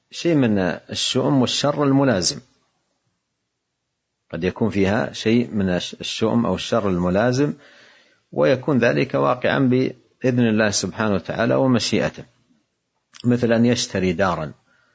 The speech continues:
فيجد في سكناه في هذه الدار من المشاكل وجار السوء والأذى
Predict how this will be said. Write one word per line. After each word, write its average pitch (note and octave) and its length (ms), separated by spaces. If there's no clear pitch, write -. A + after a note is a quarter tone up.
فيجد A#2 800
في A#2 240
سكناه A#2 500
في F2+ 200
هذه G2+ 340
الدار F2 440
من G#2 260
المشاكل F#2+ 1000
وجار F#2+ 560
السوء F#2 600
والأذى F#2+ 720